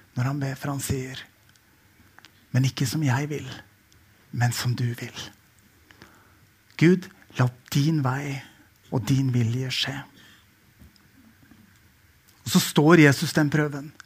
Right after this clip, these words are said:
Og så går han den veien. Mens Peter og Zebedeus-sønnene, de sover. Hva er greia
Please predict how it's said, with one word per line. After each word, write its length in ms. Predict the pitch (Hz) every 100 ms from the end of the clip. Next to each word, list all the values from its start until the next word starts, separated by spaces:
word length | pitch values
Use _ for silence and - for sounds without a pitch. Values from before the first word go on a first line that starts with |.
| _ _ _ _ _ _ _ _ _ _ -
Og 80 | 131
så 80 |
går 320 | 156 147 135 151
han 120 | 151
den 160 | 143 131
veien. 380 | 131 135 135 - - _ _ _ _ - - - - _ _ _ _ _ _ _ _
Mens 380 | 139 147 - - - _ - - - _
Peter 560 | - 139 131 - 190 175
og 180 | 151 135
Zebedeus-sønnene, 1800 | 123 151 139 139 127 123 - 151 151 160 151 120 - - 139 139 151 170
de 300 | 131 135 139 120 - _ _ _ _ _ _ _ _ _ _
sover. 520 | - - 127 - - - - _ _ _ _ _ _ _ _ _ _ _ _ _ _ _ _ _ _ _ _ _
Hva 260 | 131 180 202
er 100 | 185
greia 440 | 190 214 147 120